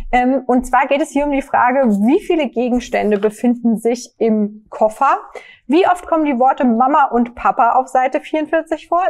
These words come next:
Dann aufgepasst, eine Zahl im Wort wird gesucht, und zwar in dem Wort gemeinsam. Und es geht darum, wie viele Kommata sich auf Seite vierundvierzig befinden.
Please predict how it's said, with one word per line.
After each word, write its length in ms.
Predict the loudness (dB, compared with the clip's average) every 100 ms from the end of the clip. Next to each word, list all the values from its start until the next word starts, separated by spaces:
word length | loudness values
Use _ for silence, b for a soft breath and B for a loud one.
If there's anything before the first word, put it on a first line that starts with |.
| -2 0
Dann 300 | 0 0 -2 0
aufgepasst, 680 | 0 0 -8 -2 -2 -4 -16 -2
eine 360 | 0 2 0
Zahl 360 | -2 -4 0 0
im 220 | 0 0
Wort 320 | 2 2 0 -2
wird 200 | -4 -4
gesucht, 460 | -4 0 -2 -2
und 120 | -10 -2
zwar 220 | 0 0
in 60 |
dem 140 | 0 0
Wort 260 | -2 -4 b b b b
gemeinsam. 1120 | 0 2 2 2 0 0 0 0 0 0 -2 -2 -6 _ b b _ _
Und 280 | 2 2 0 -8 _ -4
es 160 | -2
geht 200 | 0 0
darum, 540 | 0 -2 -2 0 -2 -6 -2
wie 220 | 0 0
viele 260 | 0 0 0
Kommata 760 | 0 0 0 -2 -2 -2 -2
sich 360 | -2 -4 -6 -2
auf 160 | 0 0
Seite 600 | -2 0 0 -2 -4 -6 _
vierundvierzig 1700 | -10 -2 2 2 0 0 -2 -4 -10 -4 0 0 -2 -2 -2 -4 -16 -6
befinden. 840 | -4 -2 2 2 2 -4 -8 -8